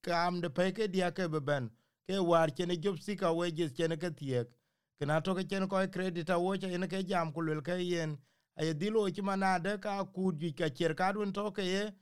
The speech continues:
lui ni tajir war, be chien ke wun be ke ben chala twing. E kena to ke chen a kud Australian Securities and Investment Commission ya, e jam ku lwel yen,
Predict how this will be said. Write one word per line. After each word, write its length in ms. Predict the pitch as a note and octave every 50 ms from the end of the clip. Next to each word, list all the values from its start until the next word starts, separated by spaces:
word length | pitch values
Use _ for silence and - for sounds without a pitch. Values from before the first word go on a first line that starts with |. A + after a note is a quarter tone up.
| _ _ _ _ _ -
lui 200 | E3+ F3+ G3+ G3+
ni 120 | G3+ G3+
tajir 420 | D#3 F#3+ F#3 F#3+ G3+ F3+ F3+ E3 D3+
war, 300 | C#3+ C3 B2 A#2+ A#2+ A#2+ - _ _ _ _ _ -
be 140 | D3+ E3 D#3
chien 300 | D#3+ - G#3 G#3 G#3 G3
ke 60 | G3+
wun 220 | F#3+ F#3+ F#3 F#3
be 100 | E3+ F#3
ke 140 | - G#3 G3+
ben 240 | F3+ F#3+ F3+ D#3+ D3+
chala 260 | B2 D#3+ D3 D3+ D3
twing. 360 | C3 B2+ C#3+ C3+ B2 A#2 G#2+ - _ _ _ _ _ _ _ _ -
E 40 | B2+
kena 260 | C3+ E3+ E3 E3+ E3+
to 100 | D3+ G#3
ke 160 | F3+ G3+ F#3+
chen 200 | G3 G#3 G3+ G3
a 200 | G3 F#3+ F#3 F3
kud 240 | E3+ - F3+ F#3+ F3
Australian 600 | G3 F3+ E3+ E3 - - F#3+ G3 G3+ G3+ G3 F#3+
Securities 560 | - F#3+ D#3+ - G3 G3+ G3 D#3+ F#3 F#3 E3+
and 140 | E3+ D#3+ E3
Investment 540 | E3 D#3+ D3+ F#3 G3+ F#3 F3 F#3+ F#3 F#3 F#3+
Commission 480 | - F#3+ F3 F3+ G3 F#3+ G3 F#3 E3+ F3
ya, 220 | F3+ D#3+ C3+ A#2+ - _ _ _ _ _ _ _ - E3
e 100 | F3+ F#3
jam 320 | E3 F#3 F3 E3+ E3 D#3
ku 100 | D#3+ F3+
lwel 240 | E3+ E3 E3 E3 E3+
yen, 440 | F3 F3 F3+ F3 D#3+ D3+ D3 C3